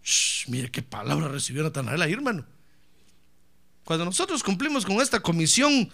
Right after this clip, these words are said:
vamos a, vamos a conocer la palabra de Dios, que nos habla directamente.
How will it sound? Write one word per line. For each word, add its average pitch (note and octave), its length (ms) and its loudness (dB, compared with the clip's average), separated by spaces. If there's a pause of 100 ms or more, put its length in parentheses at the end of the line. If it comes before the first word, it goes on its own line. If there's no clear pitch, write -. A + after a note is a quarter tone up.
(280)
vamos G3 460 0
a, - 280 -2 (1200)
vamos F#3 320 2
a - 80 -6
conocer F3+ 680 8
la G3 160 2
palabra C#3+ 420 4
de B2+ 140 -2
Dios, - 520 -10 (1200)
que B2+ 100 -8
nos G#2+ 320 4
habla E3+ 300 8
directamente. G#2 800 -8